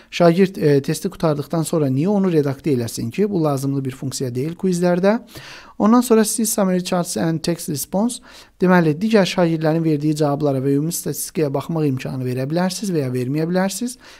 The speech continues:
Məsləhətim odur ki, verməyin bunu da. İndi isə ikinci bölməyə gələk. Presentation. Burada show progress bar, bunu göstərin. Progress bar nədir? Məsələn, sizin əgər quiziniz bir neçə bölmədən ibarətdirsə,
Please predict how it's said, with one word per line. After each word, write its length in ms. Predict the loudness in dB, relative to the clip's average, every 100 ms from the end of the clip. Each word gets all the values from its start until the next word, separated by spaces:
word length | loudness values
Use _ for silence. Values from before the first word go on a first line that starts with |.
| -8
Məsləhətim 440 | -6 0 0 2 -2
odur 180 | -2 -2
ki, 80 |
verməyin 400 | -2 -2 -2 0 0
bunu 160 | 0
da. 180 | 0 0 -4 _ _ _ _ _ _ _ _ -12 0
İndi 180 | 2 2
isə 120 | 0
ikinci 280 | 2 2 2
bölməyə 360 | 0 0 -4 -6
gələk. 340 | -8 -10 -16 _ -20 -20 -20 -20 _ 2
Presentation. 800 | 4 4 4 2 0 0 0 -2 -18 _ _ _ 0
Burada 460 | 4 6 4 0 -6
show 520 | 2 4 4 -2 -2
progress 380 | 0 2 0 0
bar, 260 | 4 4 4 0
bunu 160 | 0 2
göstərin. 600 | 2 0 -4 -2 -2 0
Progress 320 | 0 0 0 0
bar 160 | 0 0
nədir? 380 | 0 0 -2 -4 -12 -12 -8
Məsələn, 300 | -2 0 -2
sizin 300 | -4 -4 -4
əgər 300 | -2 -2 -2
quiziniz 380 | -2 -2 0 -2
bir 140 | -2 -2
neçə 160 | -2 0
bölmədən 460 | 0 2 0 0
ibarətdirsə, 720 | 0 -2 -4 -6 -6 -2 -4